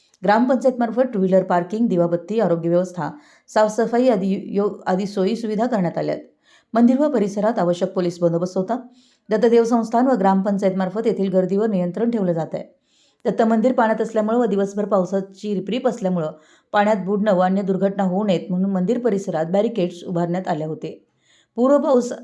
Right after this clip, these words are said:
असल्यामुळं रांगेचं नियोजन काही प्रमाणात विस्कळीत झालं होतं. गुरुपौर्णिमेनिमित्त पोलिसांची जादा कुमक मागवण्यात आली होती.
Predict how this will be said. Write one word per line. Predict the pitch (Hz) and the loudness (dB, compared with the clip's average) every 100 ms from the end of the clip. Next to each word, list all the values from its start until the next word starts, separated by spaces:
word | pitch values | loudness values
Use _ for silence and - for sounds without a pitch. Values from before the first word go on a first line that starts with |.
| - | -6
असल्यामुळं | 208 202 220 220 165 175 | -6 0 0 2 0 0
रांगेचं | 190 180 190 208 | 0 0 0 0
नियोजन | 190 185 226 | 0 0 -2
काही | 233 185 | -2 -2
प्रमाणात | 190 175 190 190 | 0 -2 -2 -4
विस्कळीत | 175 175 190 202 196 | -6 -2 0 0 0
झालं | 185 185 | 2 2
होतं. | 185 277 - _ _ _ _ _ | 0 -8 -12 _ _ _ _ _
गुरुपौर्णिमेनिमित्त | 208 294 302 277 262 262 254 254 | 2 4 4 4 4 4 4 2
पोलिसांची | 269 214 196 208 196 220 190 | 2 2 0 -2 -2 -4 2
जादा | 196 196 | 2 2
कुमक | 294 180 170 185 | 0 0 -2 -2
मागवण्यात | 202 175 175 208 | -2 0 -2 -4
आली | 151 151 | -6 -6
होती. | 156 151 151 | -10 -10 -14